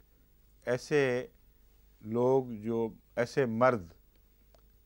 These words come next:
जो इनके साथ मिल जाएं और बुज़दिली दिखाएं, उनको आगे बढ़ाएंगे, उनके सपुर्द बड़े-बड़े काम करेंगे,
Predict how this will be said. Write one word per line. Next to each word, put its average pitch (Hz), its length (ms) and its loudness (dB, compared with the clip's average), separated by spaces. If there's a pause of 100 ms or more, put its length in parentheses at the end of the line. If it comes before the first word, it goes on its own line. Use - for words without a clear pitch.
(260)
जो 120 360 -2
इनके 139 280 -2
साथ 135 280 -2
मिल 113 220 -4
जाएं 78 300 -10 (1000)
और 107 120 -4
बुज़दिली 127 500 0
दिखाएं, 90 440 -8 (1300)
उनको 147 600 4 (120)
आगे 131 240 4
बढ़ाएंगे, 135 800 0 (340)
उनके 131 320 -4
सपुर्द 135 340 -6
बड़े-बड़े 127 440 -2
काम 123 300 0
करेंगे, 127 460 -4